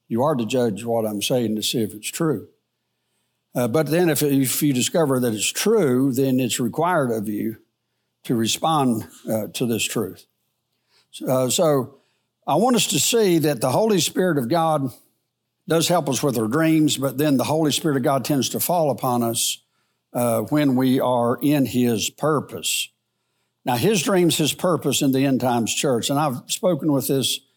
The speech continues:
as a leading topic for a few weeks, but everyone knows of the Apostle Paul. Now, if we live our lives in purpose, we will, uh, not fail. Now, you know this scripture. Here,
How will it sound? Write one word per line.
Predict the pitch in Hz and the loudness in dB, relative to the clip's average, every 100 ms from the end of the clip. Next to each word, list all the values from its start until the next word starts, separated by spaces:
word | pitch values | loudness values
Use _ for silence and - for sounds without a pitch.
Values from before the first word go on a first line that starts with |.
| _ _ _ _ - | _ _ _ _ -6
as | 117 | -2
a | 120 | 0
leading | 123 131 120 107 | 0 2 0 0
topic | 135 127 - 104 | 0 -2 -2 -6
for | - 123 | -4 -2
a | 107 | -2
few | - 117 | -2 0
weeks, | 143 165 127 - | 2 2 0 -2
but | 135 123 - _ _ _ _ _ _ _ _ _ _ - | -2 -2 -4 _ _ _ _ _ _ _ _ _ _ -2
everyone | 170 185 180 | 0 2 2
knows | 170 165 160 | 2 2 2
of | 165 160 | 2 2
the | 156 | 0
Apostle | 151 147 135 - 135 | 0 0 0 0 0
Paul. | 208 190 90 - 139 | 0 0 -2 -4 -4
Now, | 151 135 120 123 113 - | -2 0 0 -4 -10 -4
if | 156 135 | -2 2
we | 202 | 2
live | 220 233 254 | 2 2 2
our | 208 180 | 2 2
lives | 202 208 190 151 | 2 2 2 2
in | 160 143 | 0 0
purpose, | 214 220 165 175 135 | 0 0 0 -2 0
we | 170 170 | 2 2
will, | 151 156 156 156 - | 2 2 2 0 -2
uh, | 139 127 | -4 -2
not | 127 123 127 - | 0 0 -2 -2
fail. | 170 151 117 | 0 0 0
Now, | 127 | 0
you | 175 285 | 0 2
know | 180 | 0
this | 123 107 | 0 -2
scripture. | - 113 95 165 165 | -4 -6 -4 0 2
Here, | 240 175 | 2 -2